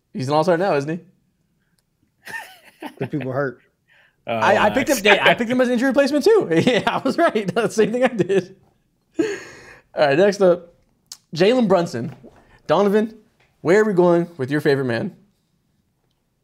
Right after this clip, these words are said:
Speaker 2: Um, you gotta, <sighs>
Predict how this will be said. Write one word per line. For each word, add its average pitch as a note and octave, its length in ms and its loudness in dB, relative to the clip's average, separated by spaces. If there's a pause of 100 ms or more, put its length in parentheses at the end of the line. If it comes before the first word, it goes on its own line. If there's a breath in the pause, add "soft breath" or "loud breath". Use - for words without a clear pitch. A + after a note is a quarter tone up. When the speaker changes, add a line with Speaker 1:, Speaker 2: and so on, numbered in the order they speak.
(180)
Speaker 2:
Um, D3+ 640 2 (840)
you D3 200 -4
gotta, F#3+ 460 4 (1700 loud breath)
<sighs> C#3+ 60 -6